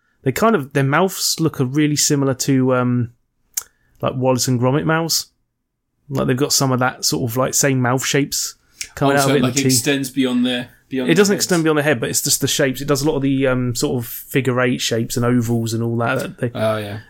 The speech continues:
Speaker 1: Yeah, so with, the, with lots of teeth and tongues and stuff flapping around when they talk.
Speaker 2: Hmm.
Speaker 1: Um, but no, it's, it's a fun thing. A lot of people compare it to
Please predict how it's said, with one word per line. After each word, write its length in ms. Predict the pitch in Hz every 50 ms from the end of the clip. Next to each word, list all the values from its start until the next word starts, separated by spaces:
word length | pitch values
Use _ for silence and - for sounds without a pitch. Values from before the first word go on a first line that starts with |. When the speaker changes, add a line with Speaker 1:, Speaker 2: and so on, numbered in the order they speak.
| _
Speaker 1:
Yeah, 340 | - 135 127 120 113 107 104 117
so 80 | 127 131
with, 140 | 127 120 117
the, 80 | 123
with 320 | 113 123 135 127 120 87 143
lots 200 | 147 139 - -
of 40 | 120
teeth 420 | - - 139 123 113 - - - -
and 140 | - 117 113
tongues 520 | - - 127 120 113 113 113 110 - - - _ _ _ _ _ _ _ _ _ -
and 80 | 110
stuff 240 | - - - 113 -
flapping 320 | - 127 120 - - 120 117
around 340 | 117 117 117 117 113 110 -
when 100 | 123 117
they 60 | 113
talk. 340 | 113 - 123 120 117 - _ _ _ _ _ _ _ -
Speaker 2:
Hmm. 140 | 127 113
Speaker 1:
Um, 360 | - 127 127 123 123 117 117 _ _ _ _ _ _ _ _ -
but 120 | 165 165
no, 220 | 175 185 165 123 - _
it's, 340 | - 165 160 - - - - -
it's 160 | 165 151 - -
a 40 |
fun 200 | 139 - 147 135 120
thing. 220 | - 143 131 127
A 20 | 139
lot 60 | 156
of 60 | 143
people 180 | - 139 113 -
compare 240 | - 117 - 123 -
it 80 | -
to 60 | -